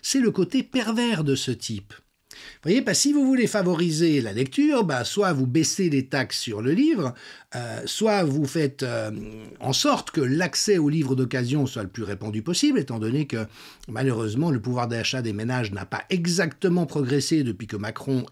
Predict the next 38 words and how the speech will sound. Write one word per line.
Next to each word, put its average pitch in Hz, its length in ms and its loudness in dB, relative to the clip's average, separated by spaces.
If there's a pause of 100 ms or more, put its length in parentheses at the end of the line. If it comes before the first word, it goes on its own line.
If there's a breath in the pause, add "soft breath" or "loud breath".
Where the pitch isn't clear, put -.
et 269 120 2
Bruno 190 300 2
Le 139 120 4
Maire 120 240 0
sont 107 160 -8
aux 90 100 -8
commandes. 226 440 2 (440 loud breath)
Il - 60 -20
paraît 131 220 0
d'ailleurs 131 300 2
qu'il - 80 -4
y 110 60 -2
a - 0 -
des 131 140 0
tensions 196 580 2
entre 175 280 -2
eux. - 80 -4 (840 soft breath)
On 104 40 -6
nous 113 220 -2
annonce 196 340 2
que 143 360 2
Emmanuel 160 420 0
Macron 214 540 -2 (160)
ne 147 180 -2
supporterait 202 800 0
plus 233 560 2
Bruno 104 500 -8
Le 147 120 0
Maire 254 440 2
et 143 60 0
qu'il 165 220 -2
aurait 170 280 0
des 139 160 2
réactions 139 540 -2 (120)
épidermiques 208 1040 0
à 202 100 0
son 214 180 0
sujet. 123 460 -2